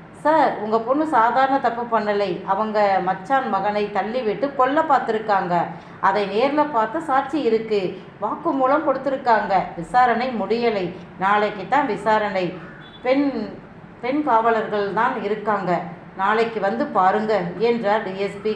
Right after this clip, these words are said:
கலையரசன். வேறு வழியின்றி வீட்டிற்கு போய்விட்டார்கள். அன்று மதியம்தான் சென்னை வந்த சதானந்தனை போலீசார் கைது செய்தது தெரிந்தது.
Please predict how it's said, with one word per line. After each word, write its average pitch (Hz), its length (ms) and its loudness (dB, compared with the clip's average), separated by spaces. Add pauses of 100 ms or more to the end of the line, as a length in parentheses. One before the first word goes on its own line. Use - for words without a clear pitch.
கலையரசன். 185 600 0 (380)
வேறு 226 220 6
வழியின்றி 277 540 0
வீட்டிற்கு 233 480 -4
போய்விட்டார்கள். 202 800 0 (300)
அன்று 247 260 -2
மதியம்தான் 247 720 2
சென்னை 240 380 0
வந்த 202 280 -2 (360)
சதானந்தனை 214 760 0 (180)
போலீசார் 240 540 -2
கைது 202 260 -2
செய்தது 196 460 -2 (460)
தெரிந்தது. 214 480 0